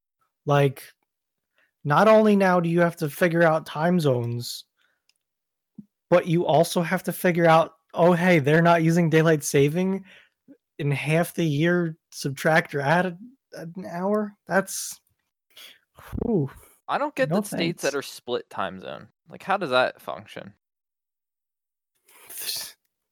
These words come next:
Speaker 2: Like, Tennessee.
Speaker 1: <laughs> I don't know, dude.
Speaker 2: Tennessee literally has, like,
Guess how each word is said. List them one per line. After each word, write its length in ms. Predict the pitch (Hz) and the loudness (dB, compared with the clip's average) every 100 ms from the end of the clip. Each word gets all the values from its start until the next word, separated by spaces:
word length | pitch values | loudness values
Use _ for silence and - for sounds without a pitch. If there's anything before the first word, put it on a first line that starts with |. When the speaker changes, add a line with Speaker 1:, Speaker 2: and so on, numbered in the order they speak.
| _ _ - | _ _ -14
Speaker 2:
Like, 120 | 135 _ | -14 _
Tennessee. 580 | - 180 170 151 107 - - - | -6 -6 -4 -6 -6 -10 -20 -20
Speaker 1:
<laughs> 160 | _ | _
I 220 | - 107 - 208 | -12 -12 -14 -18
don't 180 | - 247 - | -16 -14 -12
know, 340 | - 214 - | -2 -2 -2
dude. 440 | 170 151 233 - _ _ _ _ _ | -4 -4 -2 -2 _ _ _ _ _
Speaker 2:
Tennessee 440 | - 208 254 - 233 | -6 -4 -4 -6 -8
literally 380 | 160 156 175 160 | -4 -2 -2 0
has, 300 | 143 139 127 | 0 0 -2
like, 360 | 117 104 - | -4 -4 -10